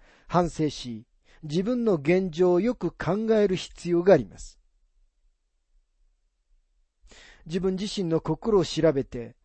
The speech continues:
なぜ神様が自分に修練を与えておられるのか、なぜ自分がこのような痛い思いをしなければならないのかなどをじっくりと考え、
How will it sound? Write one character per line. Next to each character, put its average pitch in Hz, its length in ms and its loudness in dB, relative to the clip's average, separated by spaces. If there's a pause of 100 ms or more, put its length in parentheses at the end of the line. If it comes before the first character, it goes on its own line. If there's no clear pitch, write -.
(320)
な 196 220 2
ぜ 254 180 4
神 220 280 0
様 170 280 -2
が 185 140 8
自 147 180 -4
分 175 260 0
に 170 120 0
修 254 340 -4
練 160 240 4
を 180 280 0
与 190 360 2
え 180 40 0
て 180 320 -2
お 151 100 -4
ら 180 140 4
れ 190 100 6
る 160 60 0
の 120 120 -8
か、 - 240 -20 (1500)
な 240 220 2
ぜ 240 160 2
自 165 160 -2
分 180 200 -2
が 165 120 4
こ - 240 -6
の 214 80 2
よ 214 160 2
う 170 40 -2
な 170 260 0
痛 233 320 0
い 247 100 0
思 180 260 2
い 170 80 0
を 156 60 2
し 170 160 -8
な 170 100 2
け 165 140 -2
れ 170 100 2
ば 185 180 4
な 151 280 0
ら 208 120 4
な 240 160 0
い 208 60 2
の 165 160 0
か 160 220 0
な 165 160 0
ど 131 220 -2
を - 80 -18 (260)
じ 160 220 0
っ 160 80 -2 (100)
く 277 100 -2
り 277 100 -4
と 175 140 2
考 156 360 -4
え、 123 220 -2